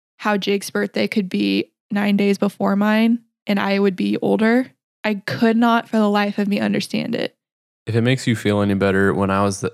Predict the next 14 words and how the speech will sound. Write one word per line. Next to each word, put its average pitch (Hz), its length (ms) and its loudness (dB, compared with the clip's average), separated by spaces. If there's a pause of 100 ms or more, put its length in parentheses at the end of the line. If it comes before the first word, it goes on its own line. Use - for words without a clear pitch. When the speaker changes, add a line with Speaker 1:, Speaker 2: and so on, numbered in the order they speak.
(140)
Speaker 2:
around 95 360 -2
that 98 180 -4
same 95 280 -2
age, 92 320 -4
I 92 140 -2
thought 95 360 -6
that 90 260 -4 (520)
anybody 98 520 -2
who 101 160 -2
was 90 180 -4
taller 98 720 -2
was 92 220 -6
older. 101 400 -4
Speaker 1:
<laughs> - 60 -10